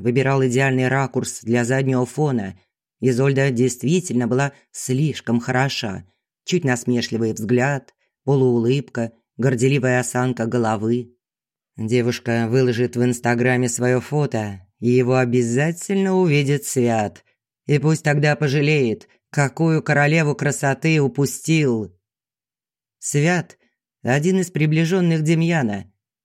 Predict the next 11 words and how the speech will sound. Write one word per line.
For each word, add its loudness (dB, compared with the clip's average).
Убери 2
от 2
Демьяна 2
друзей, 0
и 2
с -2
чем 0
останется 0
этот 0
зазнавшийся 0
мажор? 0